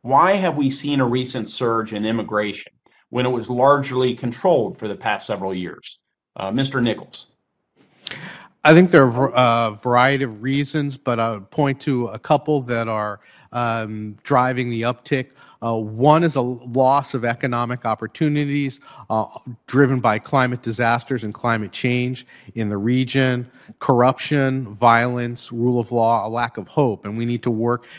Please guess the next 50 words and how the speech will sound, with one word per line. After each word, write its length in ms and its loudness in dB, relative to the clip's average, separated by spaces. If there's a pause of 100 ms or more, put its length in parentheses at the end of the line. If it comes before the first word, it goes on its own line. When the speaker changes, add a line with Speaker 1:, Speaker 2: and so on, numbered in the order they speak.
Speaker 2:
to 100 2
address 260 2
the 120 -4
root 260 0
ca-, 160 -8 (140)
causes 580 4 (260)
of 200 0
those 300 2
challenges 920 0 (100)
urgently. 580 -2
I'll, 240 0
I'll 60 -6
keep 160 -8
my 120 -2
answer 280 -4
brief, 340 -6
but 160 -8 (200)
happy 260 -4
to 20 0
go 140 -2
into 140 -4
it 60 -8
further 280 -4
if 140 -10
you 60 -6
like, 180 -8
sir. 160 -6
Speaker 1:
Well, 100 6
thank 180 4
you 140 4
for 80 0
your 100 4
time. 300 6
I 120 10
would 160 10
also 400 8
add 260 6
the 40 2
message 400 4
from 140 -2
the 60 0
White 240 6
House 300 0
has 120 -14
not 240 0
been 160 -2
particularly 560 -4
helpful. 460 -8 (200)
Thank 240 0
you. 140 -14